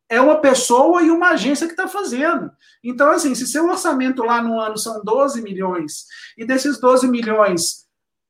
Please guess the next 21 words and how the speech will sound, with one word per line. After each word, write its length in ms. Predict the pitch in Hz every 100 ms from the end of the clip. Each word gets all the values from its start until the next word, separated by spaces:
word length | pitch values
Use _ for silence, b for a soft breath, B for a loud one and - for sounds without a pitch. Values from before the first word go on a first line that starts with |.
| _
dois 460 | 185 160 247 302 -
são 220 | - 208
com 140 | 202 185
mídia, 640 | 202 339 359 190 - - _ _
e 100 | 220
você 60 | 226
tá 140 | 247
gastando 600 | 254 247 - 254 269 185
dez 380 | 165 254 330 277
milhões 500 | 269 226 226 269 269
com 120 | -
outras 400 | 240 277 247 220
coisas 260 | - 233 233
que 80 | 233
não 80 |
são 180 | 226 226
com 140 | 226 196
mídia, 380 | 185 262 339 -
e 40 | 185
eu 120 |
tô, 100 | 190